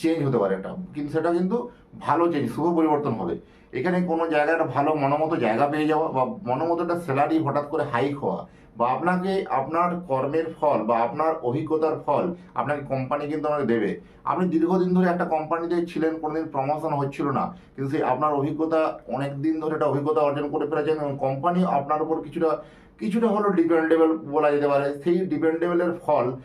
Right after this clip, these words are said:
আপনি কিন্তু একটা ভালো মুনাফা কিন্তু অর্জন করতে পারবেন। এই সময় ভালো আপনার যে, মানে, আম, বস বা হায়ার, হায়ার অথরিটি যারা আছেন, সেই হায়ার অথরিটি থেকে আপনি একটা মন জিতে নিতে পারেন।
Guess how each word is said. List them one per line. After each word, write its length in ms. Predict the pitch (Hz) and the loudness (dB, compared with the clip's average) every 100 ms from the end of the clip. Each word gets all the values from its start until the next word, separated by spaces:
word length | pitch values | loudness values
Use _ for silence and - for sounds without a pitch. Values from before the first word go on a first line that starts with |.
| - - | -12 -6
আপনি 260 | 127 147 | -4 -2
কিন্তু 240 | 151 156 156 | -4 -2 -2
একটা 120 | 147 | -2
ভালো 480 | 147 127 143 151 120 | -2 0 0 -2 -2
মুনাফা 360 | 113 131 135 143 | 0 0 0 -2
কিন্তু 300 | 139 131 131 | -2 -2 0
অর্জন 260 | 113 123 | 0 0
করতে 180 | 131 139 | -2 -2
পারবেন। 220 | 143 147 151 - - | 0 -2 -4 -12 -10
এই 120 | 131 | -8
সময় 240 | 127 143 143 | -4 -4 -4
ভালো 360 | - 123 143 | -2 0 2
আপনার 340 | 147 135 147 147 | 2 2 0 2
যে, 240 | 160 151 - - - - | 0 -2 -8 -20 -16 -4
মানে, 400 | 117 113 110 107 | 0 2 0 0
আম, 400 | 98 - 107 107 | -2 -2 -2 2
বস 220 | 151 156 - | 2 2 -2
বা 180 | 127 131 | 0 0
হায়ার, 400 | 123 139 143 143 135 | 2 2 2 0 0
হায়ার 280 | 131 139 151 | 2 2 2
অথরিটি 280 | 151 156 160 | 0 0 4
যারা 180 | 156 | 4
আছেন, 360 | 139 135 147 180 - - - | 4 2 -2 -2 -6 -12 -4
সেই 120 | 123 | 0
হায়ার 300 | 123 143 160 | 2 2 2
অথরিটি 260 | 175 165 | 0 -2
থেকে 240 | 165 170 165 | -2 -2 0
আপনি 120 | 147 | 0
একটা 140 | 151 | 0
মন 300 | 113 113 143 | 2 2 0
জিতে 240 | 127 120 131 | -2 0 0
নিতে 220 | 120 113 | 0 0
পারেন। 320 | 98 92 87 | 0 -2 -6